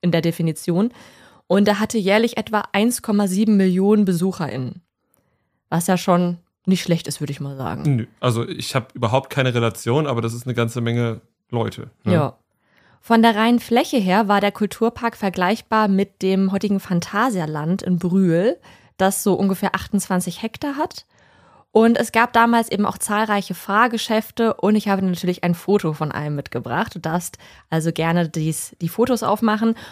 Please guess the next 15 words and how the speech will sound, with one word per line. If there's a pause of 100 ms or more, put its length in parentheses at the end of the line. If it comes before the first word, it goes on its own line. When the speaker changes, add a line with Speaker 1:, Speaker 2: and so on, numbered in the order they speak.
(120)
Speaker 1:
Und
ihr,
liebe
ZuhörerInnen,
könnt
übrigens
alle
Fotos
bei
Instagram,
Facebook
und
auch
TikTok
sehen.